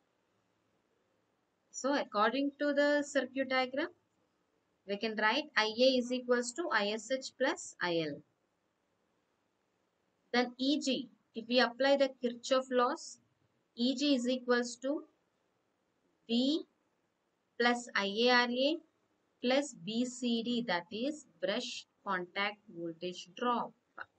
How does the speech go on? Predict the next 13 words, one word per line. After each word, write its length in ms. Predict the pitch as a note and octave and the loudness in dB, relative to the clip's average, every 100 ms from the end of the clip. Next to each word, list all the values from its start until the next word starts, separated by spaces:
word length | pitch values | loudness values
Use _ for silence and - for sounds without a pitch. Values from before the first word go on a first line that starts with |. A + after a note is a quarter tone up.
| _ _ _ _ _ _ _ _ _ _ _ _ _ _ _ _ _ _ _ _ _ _ _ _ _ _ _ _ _ _ _ _ _ _ _ _ _ _ _ _ _ _ _ _ | _ _ _ _ _ _ _ _ _ _ _ _ _ _ _ _ _ _ _ _ _ _ _ _ _ _ _ _ _ _ _ _ _ _ _ _ _ _ _ _ _ _ _ _
Brush 380 | F#3+ A3 - - _ | -2 -2 -2 -12 _
contact 480 | F#3 F3 E3 G3 G3 _ E3+ | -2 -2 -4 -6 -6 _ -16
drop, 340 | G3+ A3 G3 - _ | -4 -2 -2 -6 _
B 120 | F3 E3+ | -8 -8
C 220 | - E3 | -6 -10
D 100 | D3 D3 | -10 -12
is, 180 | - - | -16 -20
okay. 220 | G#3 C#4+ F4 _ _ _ _ _ _ _ _ _ _ | -12 -8 -10 _ _ _ _ _ _ _ _ _ _
So 160 | - C#4 | -2 2
this 240 | A#3+ A#3+ | 2 0
is 160 | D#4+ C#4+ | -2 0
about 380 | B3+ B3 B3 | 2 2 0
the 120 | C4 | -6